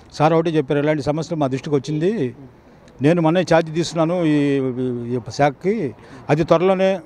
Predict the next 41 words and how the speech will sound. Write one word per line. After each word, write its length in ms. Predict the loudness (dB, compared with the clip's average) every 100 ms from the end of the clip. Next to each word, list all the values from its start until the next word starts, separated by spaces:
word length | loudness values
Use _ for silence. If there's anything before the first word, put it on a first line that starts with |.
| -6
ఏర్పాటు 240 | -2 0
చేస్తామని" 380 | 0 0 0 -2
అన్నారు. 260 | -2 -2 -2
మేము 260 | -2 -2
కూడా, 360 | 0 -2 -2 -4
"సార్, 220 | -2 -2
మాది 240 | -2 -2 -2
ఇన్ని 220 | -2 -2
సంవత్సరాలు 300 | -2 -2 -2
పని 160 | -2
చేస్తున్నామండి, 580 | -2 -4 -6 -6 -4 -6 -8 -18 -20 -20 -14 -8
మాకు 200 | -6 -4 -4 -6 -2
మినిమం 360 | 2 4 2 2
వేజ్ 200 | 0 0
స్కేల్ 240 | 0 0
చేయమని" 220 | -2 -2 -2
చెప్పామన్నారు. 680 | -2 -2 -2 -4 -4 -8 -12 -20 -20 -4
సార్ 240 | 2 2
ఏమన్నారంటే, 520 | 2 0 -2 -2 -2 -4 -14 -6
"మీకు 180 | -4 -2
జీతాలు 240 | 0 0
ఎంత 120 | 0
వస్తున్నారు, 360 | -4 -2 -4 -2
ఏందని?" 340 | -2 0 0
అడిగారు. 440 | 0 -2 -2 -6 -12 -16 -20 -4
సరే, 160 | -2 0
మాకు 240 | 0 0
ఒకరికి, 220 | -2 -4
ఒకరు 280 | -4 -4 0
ఏడు 180 | 2 2
వేలు 140 | 0
సార్, 220 | 0 -6 -6 -16 -20 -20 -20 -10 -2
ఒకరు 120 | 2
ఎనిమిది 260 | 4 4 2
వేలు 140 | 2
అండి, 160 | -2 -4
ఒకరు 160 | -6
పది 160 | -4 -2
వేలు 100 | -2
అని 80 | -4
చెప్పాము. 380 | -6 -6 -8